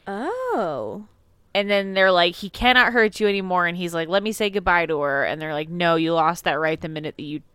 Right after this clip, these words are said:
Speaker 2: took her." And he's like, "Jenny!" And the other cop is
Speaker 1: Oh.
Speaker 2: like,
Speaker 1: She
Speaker 2: "No."
Speaker 1: is, there's something going on here.
Speaker 2: And
Speaker 1: I
Speaker 2: he's
Speaker 1: mean,
Speaker 2: just like
Speaker 1: obviously.
Speaker 2: <laughs> Well, obviously. He's like
Speaker 1: <laughs>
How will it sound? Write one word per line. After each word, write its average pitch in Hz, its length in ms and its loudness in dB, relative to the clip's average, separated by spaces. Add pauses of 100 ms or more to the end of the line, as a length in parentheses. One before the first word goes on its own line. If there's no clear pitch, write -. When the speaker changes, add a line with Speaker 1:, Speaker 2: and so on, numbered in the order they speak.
(120)
Speaker 2:
took - 240 -10
her." 113 320 -4
And 156 140 -10
he's 156 300 -10
like, 135 220 -8
"Jenny!" 247 1040 -2
And 151 200 -8
the 156 100 -6
other 165 240 -4
cop 277 480 -2
is 175 120 -4
Speaker 1:
Oh. - 20 -14
Speaker 2:
like, 147 260 -4
Speaker 1:
She 170 60 -12
Speaker 2:
"No." 160 480 0
Speaker 1:
is, 160 60 -2
there's 359 160 -4
something 202 440 -4
going 156 300 -8
on 156 200 -8
here. 170 300 -16 (680)
Speaker 2:
And 185 120 -4
Speaker 1:
I 190 40 2
Speaker 2:
he's 190 140 -2
Speaker 1:
mean, 180 60 0
Speaker 2:
just 202 160 4
like 170 260 0
Speaker 1:
obviously. - 680 8
Speaker 2:
<laughs> - 40 -8
Well, 285 160 8
obviously. 220 800 10
He's 262 120 10
like 208 280 6
Speaker 1:
<laughs> - 60 -10